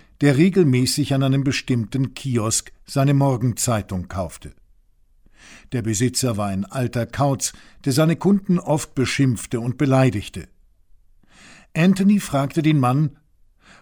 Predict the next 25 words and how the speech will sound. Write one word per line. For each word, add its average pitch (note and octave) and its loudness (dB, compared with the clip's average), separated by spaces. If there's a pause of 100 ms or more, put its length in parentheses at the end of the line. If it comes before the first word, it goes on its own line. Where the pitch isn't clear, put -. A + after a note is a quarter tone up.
„Warum E3 4
kaufen E3+ 0
Sie F#3 -6
eigentlich F3 -2
Ihre D#3 0
Zeitung B2 -2
bei C#3+ -2
diesem C3 -2
Zausel, B2 0
der D3 0
Sie C#3 -4
immer A#2+ -2
wieder A2+ -4
verletzt? - -4 (880)
Eine B2+ 0
Querstraße B2+ -2
weiter A#2 -2
ist A#2+ -6
die C3 -4
Verkäuferin A#2+ -2
doch A2 -4
viel B2 -2
freundlicher.“ D#3 -4 (920)
Die F2+ -10
Antwort: C3+ -4